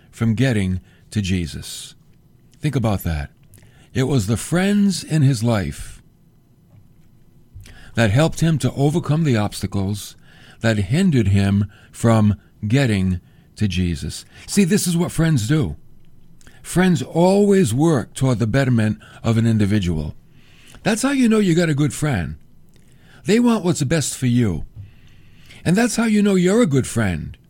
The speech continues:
You want what's best for your friend. So we pick up the account in Mark chapter twelve, in verse one, and the scene opens, and it's probably a very typical scene.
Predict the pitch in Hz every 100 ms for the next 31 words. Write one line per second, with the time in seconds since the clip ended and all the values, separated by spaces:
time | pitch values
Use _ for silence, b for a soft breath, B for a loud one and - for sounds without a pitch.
0 | _ - B B 143 240 214 185 117 147
1 | - 110 190 147 - - - b b _
2 | _ _ _ - - 190 254 - 139 90
3 | - - _ _ - - B B 156 -
4 | 202 190 185 226 285 277 214 165 170 185
5 | 135 139 147 165 - 165 160 196 - 147
6 | 117 151 - - - - - _ _ _
7 | _ - B B B B 131 120 160 165
8 | 156 135 151 170 - _ _ _ _ b
9 | b b b b 151 165 143 - 202 214
10 | 214 170 175 175 185 202 175 156 147 -
11 | 170 175 165 170 165 139 127 156 156 156
12 | 151 b b b b b - - 127 107
13 | 127 113 131 170